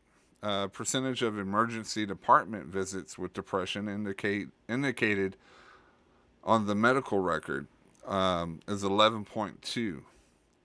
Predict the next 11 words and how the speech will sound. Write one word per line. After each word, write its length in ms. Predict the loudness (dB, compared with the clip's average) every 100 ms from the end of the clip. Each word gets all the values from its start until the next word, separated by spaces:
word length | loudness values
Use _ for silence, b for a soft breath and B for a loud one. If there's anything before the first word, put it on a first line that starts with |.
| -10
And 380 | -4 -4 -4 2
here, 200 | 4 4
here's 300 | 4 2 2
a, 120 | -4 -8 -4
here's 260 | -2 0 -2
a 120 | 0
sad, 580 | 4 6 6 6 4 -4 -4
here's 220 | -2 -2
a 80 | -4
sad 340 | -2 0 0
one. 280 | -4 -8